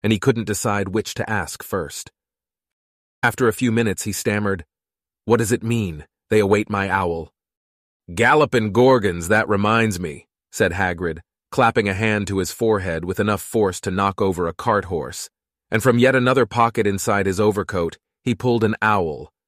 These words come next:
a real, live, rather ruffled-looking owl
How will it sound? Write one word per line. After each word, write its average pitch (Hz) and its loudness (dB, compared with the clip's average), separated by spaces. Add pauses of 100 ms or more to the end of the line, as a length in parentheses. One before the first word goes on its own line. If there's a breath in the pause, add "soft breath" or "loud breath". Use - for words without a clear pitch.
(220)
a 104 2
real, 110 4
live, 98 2
rather 98 0
ruffled-looking 90 -4
owl 85 -6